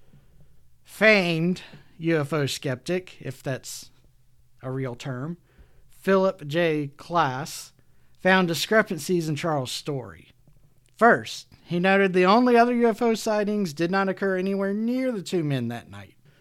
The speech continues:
Second, the men described beings that no other alleged abductee has ever described. Third, the two men described beings in slightly different ways. Klaus claim-, or Klass claimed that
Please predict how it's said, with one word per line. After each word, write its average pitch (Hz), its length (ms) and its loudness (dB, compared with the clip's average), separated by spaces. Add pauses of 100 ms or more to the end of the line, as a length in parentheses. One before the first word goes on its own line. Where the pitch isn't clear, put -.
(200)
Second, 208 560 0 (480)
the 175 120 -2
men 190 220 4
described 196 460 2
beings 190 760 0 (300)
that 156 160 -6
no 180 320 4
other 214 300 2
alleged 196 420 -2
abductee 175 600 -2
has 156 180 -2
ever 135 200 -2
described. 139 760 -6 (260)
Third, 139 560 0 (640)
the 139 100 -6
two 202 240 2
men 196 220 4
described 180 440 0
beings 180 400 0
in 165 120 -2
slightly 180 480 0
different 165 360 -6
ways. 117 640 -8 (480)
Klaus 170 360 0
claim-, 170 360 -2
or 147 160 -8
Klass 175 440 0
claimed 165 340 -2
that 135 380 -4